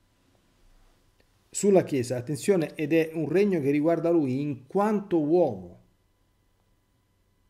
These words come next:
In quanto uomo, cioè, capite perché Gesù, Cristo, è il centro, è il punto di convergenza di tutto, della storia. Ecco perché dobbiamo annunciarlo a tutti. Cioè,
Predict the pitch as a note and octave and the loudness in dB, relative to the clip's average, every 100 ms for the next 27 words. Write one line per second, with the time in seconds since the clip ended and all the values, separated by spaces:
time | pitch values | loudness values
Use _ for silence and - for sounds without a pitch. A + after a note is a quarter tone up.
0 | _ _ C#3+ C3 F3 F#3+ F3+ C3 D3+ D3 | _ _ -8 -6 -4 -4 -4 -4 0 0
1 | A#2 G#2+ C#3 C3 B2 - _ _ _ _ | -2 -4 -4 -4 -6 -16 _ _ _ _
2 | _ _ - B2 A3+ F3 C3+ B2 B2+ C3+ | _ _ -4 0 2 2 2 -2 -10 -12
3 | _ C3+ A2+ C#3 F3+ E3+ A#2 A#2+ B2+ - | _ -14 -6 -2 0 0 0 -2 -6 -12
4 | _ _ - B2 - D3+ D#3+ - G3 D#3+ | _ _ -14 -10 -6 -4 -6 -2 -2 -2
5 | A#2+ A#2+ A#2+ B2 - F#3+ E3+ C3+ B2+ B2+ | -6 -8 -8 -10 -6 -6 -4 -6 -6 -6
6 | B2 A#2+ D3+ D3 A#2 G2+ A#2+ B2+ F3+ E3+ | -6 -6 -6 -6 -8 -10 -10 -8 -8 -8
7 | - - G2 F#2+ _ _ _ _ C3 C3 | -12 -14 -14 -14 _ _ _ _ -8 -8
8 | A#2 - F3+ E3 F3+ F#3 - D#3 C#3 C#3 | -10 -2 2 2 0 -2 0 0 0 0
9 | C3+ C3+ A#2+ D3 C#3 A#2 - - F3+ - | -2 -6 -4 -4 -2 -4 -8 -12 -14 -14
10 | - F#2+ - _ _ _ _ _ _ _ | -16 -16 -16 _ _ _ _ _ _ _
11 | _ _ - - - E3 E3+ D#3+ | _ _ -20 -20 -8 0 0 0